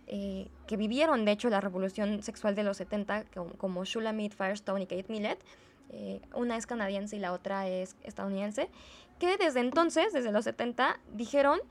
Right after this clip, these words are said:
que una liberación a medias como la que se estaba dando, lo que iba a derivar,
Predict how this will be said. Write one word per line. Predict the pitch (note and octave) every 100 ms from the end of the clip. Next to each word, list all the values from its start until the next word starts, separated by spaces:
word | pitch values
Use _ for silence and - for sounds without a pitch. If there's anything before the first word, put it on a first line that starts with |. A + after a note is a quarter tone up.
| - - -
que | C4+
una | C#4 E4+ G#4+
liberación | F4 A3 G#3+ - C4+
a | C#4
medias | C4 A#3+ G#3
como | G#3 G#3 G3+
la | G3+
que | G3+
se | G#3
estaba | G#3 A#3 B3+
dando, | A#3+ B3 C#4+ C5 - - -
lo | A#3+ C4 C4
que | C#4
iba | D4+ E4 F#4+ F#4+
a | - A3
derivar, | G3+ G#3 A3 B3+